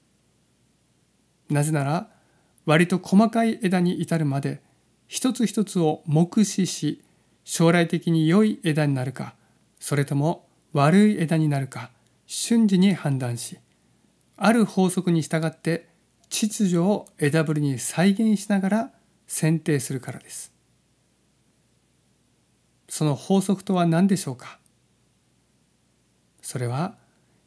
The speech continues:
山に生えている樹木に見られる法則になります。その法則について考えてみましょ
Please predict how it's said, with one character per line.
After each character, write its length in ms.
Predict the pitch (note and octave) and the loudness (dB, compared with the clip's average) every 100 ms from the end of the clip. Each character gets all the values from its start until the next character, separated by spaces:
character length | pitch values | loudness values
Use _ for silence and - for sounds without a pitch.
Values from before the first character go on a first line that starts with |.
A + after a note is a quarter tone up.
| _ | _
山 340 | C#3 - F#3+ A3+ | -2 2 4 4
に 140 | A3 | 4
生 240 | D#3+ F3+ | 2 0
え 60 | F3 | 0
て 160 | F3 D3 | 0 -2
い 100 | C3+ | -2
る 300 | F#3 G#3+ - _ _ C#3+ | -2 -4 -10 _ _ -6
樹 220 | B2 F3+ | 2 4
木 320 | G#3+ - E3 | 4 2 0
に 220 | E3 G3 | 0 0
見 140 | D#3+ C3+ | -2 -2
ら 120 | C3+ | -2
れ 100 | C3+ | -2
る 120 | C3+ | -4
法 240 | - D#3+ D3+ | -4 -2 -2
則 220 | D#3+ D#3+ | -4 0
に 140 | E3+ | 0
な 80 | C#3 | -2
り 100 | C#3+ | -6
ま 100 | D#3+ | -10
す。 220 | - - _ _ _ _ _ _ _ _ _ _ _ _ _ _ - | -10 -10 _ _ _ _ _ _ _ _ _ _ _ _ _ _ -10
そ 160 | - | -4
の 100 | D3+ | -2
法 240 | C3 F#3+ G3 | -2 0 0
則 240 | A3 G#3+ | 0 2
に 120 | G3 | 2
つ 120 | F#3 F#3 | 2 -2
い 80 | |
て 260 | E3+ D3+ - _ _ _ _ - | -2 -4 -8 _ _ _ _ -6
考 320 | - E3+ G3+ | 0 2 2
え 160 | G#3 F#3+ | 2 0
て 280 | G3 G#3 - | -2 -4 -4
み 100 | C3 | -4
ま 140 | C3 B2 | -4 -6
し 120 | - | -10
ょ 160 | A#2+ | -12